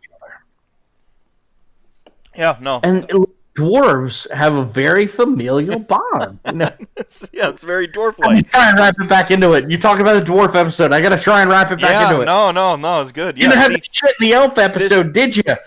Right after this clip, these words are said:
Speaker 2: this,
Speaker 1: Exactly.
Speaker 2: this, this is all about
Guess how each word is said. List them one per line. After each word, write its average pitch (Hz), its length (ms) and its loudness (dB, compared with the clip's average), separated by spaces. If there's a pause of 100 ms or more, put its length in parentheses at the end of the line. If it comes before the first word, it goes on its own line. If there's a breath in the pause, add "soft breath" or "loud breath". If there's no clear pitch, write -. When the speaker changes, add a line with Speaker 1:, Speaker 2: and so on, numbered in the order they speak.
Speaker 2:
this, 165 180 0
Speaker 1:
Exactly. 190 680 2 (340)
Speaker 2:
this, 180 400 -6
this 180 460 -4
is 156 260 -10
all 170 580 0
about 143 460 0